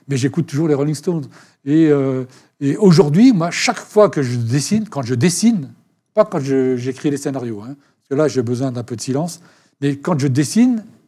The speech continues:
je mets toujours du rock, et très fort. Donc, euh, avec ma femme, on a été obligé de négocier pour, euh, mettre des obstacles pour le son, parce qu'elle,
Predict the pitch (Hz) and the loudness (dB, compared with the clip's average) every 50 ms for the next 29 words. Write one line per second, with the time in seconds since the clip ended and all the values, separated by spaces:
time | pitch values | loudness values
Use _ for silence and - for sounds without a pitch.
0 | _ _ _ _ _ 160 131 110 117 151 175 170 175 190 202 208 196 - - - | _ _ _ _ _ -18 -10 -2 2 4 4 4 4 2 0 -2 -4 -6 -14 -6
1 | - 180 175 185 170 151 139 131 123 107 - _ _ _ _ - 135 117 - - | -2 0 0 0 2 0 0 -2 -4 -10 -12 _ _ _ _ -16 -12 -8 -4 -4
2 | 185 - 139 120 120 - - _ _ _ _ _ _ _ _ _ _ _ _ _ | -4 -4 -6 -12 -12 -14 -20 _ _ _ _ _ _ _ _ _ _ _ _ _
3 | _ _ _ _ _ _ _ _ _ _ _ _ _ _ _ _ _ - 151 170 | _ _ _ _ _ _ _ _ _ _ _ _ _ _ _ _ _ -4 -2 0
4 | 170 151 127 - 147 139 131 131 127 127 123 123 123 120 110 - - 131 156 185 | 0 0 0 0 2 4 4 4 2 0 -2 -4 -6 -8 -10 -12 -14 -16 -18 -20
5 | 226 247 _ _ _ _ _ _ - 139 151 135 127 139 139 135 - 185 185 165 | -20 _ _ _ _ _ _ _ -6 -4 -4 -2 -2 -4 -4 -4 -4 -4 -4 -4
6 | 143 131 131 120 - 139 123 117 131 131 127 131 131 120 131 123 120 - 151 156 | -4 -4 -4 -6 -6 -6 -6 -4 -4 -4 -4 -4 -6 -4 -6 -8 -8 -4 -2 -2
7 | 156 127 - 127 123 117 101 117 117 110 107 101 98 _ _ _ _ _ _ _ | -2 -2 -4 -8 -8 -8 -8 -8 -8 -10 -10 -14 -18 _ _ _ _ _ _ _
8 | _ _ _ _ _ - 127 147 147 120 120 139 123 131 151 - - - - 156 | _ _ _ _ _ -6 -2 -2 -2 0 0 0 2 2 0 -2 -2 -6 -4 -4
9 | 160 - - - 113 - 123 127 139 135 127 - - 165 156 160 139 - 117 - | -4 -4 -6 -14 -18 -12 -8 -6 -4 -4 -4 -6 -6 -6 -6 -6 -6 -10 -12 -10
10 | - 127 123 120 123 123 143 175 160 131 123 123 131 135 | -8 -6 -6 -6 -6 -10 -12 -12 -10 -10 -8 -8 -8 -10